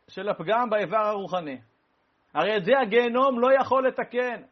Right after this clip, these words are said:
מכונת כביסה יכולה לנקות את כל הכתמים מהבגד, אבל גם מכונת הכביסה המשוכללת ביותר לא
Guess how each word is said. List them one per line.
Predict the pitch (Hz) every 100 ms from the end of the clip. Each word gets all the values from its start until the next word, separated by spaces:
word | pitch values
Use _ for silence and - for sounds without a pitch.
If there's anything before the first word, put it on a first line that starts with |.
| _ _ _ _ _ _ _ _ _
מכונת | 165 185 226 247 311 311
כביסה | 214 190 202 - 269 269 240
יכולה | 214 220 233 269
לנקות | 269 240 - 262 262
את | -
כל | 254 294 302
הכתמים | - 254 240 254
מהבגד, | 240 170 165 185 135 98 98 _ _ _ _ _ _ -
אבל | 165 202
גם | 190 262 277
מכונת | 262 247 262 254
הכביסה | 220 233 269
המשוכללת | 254 247 240 262 247 269 185
ביותר | 214 208 - 233 254 214 196 202 _ _ _ _
לא | 151 165 180 226 294